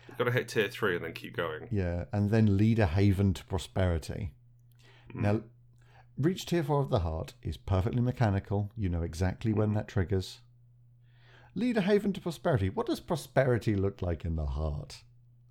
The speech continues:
Speaker 1: Mm-hmm.
Speaker 2: Like,
Speaker 1: Very
Speaker 2: that's
Speaker 1: vague.
Speaker 2: such a sliding scale.
Speaker 1: And I think that what, like, when you say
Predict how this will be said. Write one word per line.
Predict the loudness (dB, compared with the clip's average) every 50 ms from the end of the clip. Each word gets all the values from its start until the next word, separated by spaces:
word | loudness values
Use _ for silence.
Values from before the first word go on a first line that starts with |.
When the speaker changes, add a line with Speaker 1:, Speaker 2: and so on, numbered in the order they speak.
| -20 -16 -12
Speaker 1:
Mm-hmm. | -10 -8 -8 -10 -10 -14 -16 -16 -18 -20 -20 _ _ -20 -20 -20 _ _ -20 -20 -20 -20 -20 -20 _ -20 -20 -20 -20 -20 -6 -2
Speaker 2:
Like, | 0 0 0 0
Speaker 1:
Very | -2 -2 -2 -2
Speaker 2:
that's | -2 -2 -2 -2 -2
Speaker 1:
vague. | -4 -2
Speaker 2:
such | -2 -2 -2 -2 -4
a | -4 -4
sliding | -2 -2 0 0 2 0 0 -2 -2
scale. | -4 -6 -10 -10 -10 -10 -10 -12 -12 -14 -14 -16 -20 -20 -20 -20 -20 -20 -20 -20 -20 -20 -20 -20 -20 -16 -6 -2
Speaker 1:
And | 0 0
I | 2
think | 2 0 -2 -2 -2 -4 -4
that | -2 -2 -2 -2 -4
what, | -4 -2 -2 0
like, | -2 -2 -4 -6 -8
when | -4 0 0 0 0
you | 0 -4 -6
say | -4 -2 0 0 0 0 -2 -4 -8